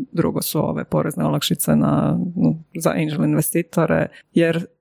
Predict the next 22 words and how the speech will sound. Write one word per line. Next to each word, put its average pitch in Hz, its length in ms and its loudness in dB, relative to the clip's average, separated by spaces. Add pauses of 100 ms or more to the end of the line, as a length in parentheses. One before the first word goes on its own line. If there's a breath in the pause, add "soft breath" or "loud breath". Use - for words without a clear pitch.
(140)
stvarno 196 680 0
vidimo 160 380 0
da 156 220 0
ne 160 300 2
treba - 320 0
otkrivati 156 460 -2
toplu 165 280 0
vodu 160 440 0
i 156 60 2
da 151 80 0
je 160 60 0
to - 100 -4
nešto - 260 0
što - 160 -2
funkcionira 156 800 0
i 156 40 0
što - 200 0
može 156 380 2
u 156 140 2
jako 151 280 0
kratkom 160 360 0
roku, 156 420 0